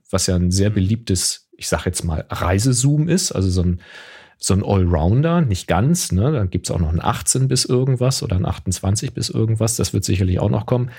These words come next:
Speaker 1: Aber fünfundfünfzig bis zweihundertzehn ist so ein schönes Anschlusszoom, kann man vielleicht sagen, äh, zum, zum Kit-Objektiv.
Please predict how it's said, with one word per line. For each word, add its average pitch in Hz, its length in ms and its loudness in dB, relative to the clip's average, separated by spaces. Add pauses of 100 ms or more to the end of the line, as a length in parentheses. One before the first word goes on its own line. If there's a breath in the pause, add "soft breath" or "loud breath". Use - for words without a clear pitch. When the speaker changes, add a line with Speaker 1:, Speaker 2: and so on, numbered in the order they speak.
(380 loud breath)
Speaker 1:
Aber 131 160 2
fünfundfünfzig 180 680 0
bis - 120 0
zweihundertzehn 131 540 2
ist 147 100 0
so 120 80 0
ein 113 60 2
schönes 156 360 2
Anschlusszoom, 104 840 2
kann 95 160 2
man 92 100 4
vielleicht 92 380 -2
sagen, 90 400 2 (880)
äh, 98 220 4
zum, 90 420 0
zum 104 180 0
Kit-Objektiv. 113 800 -2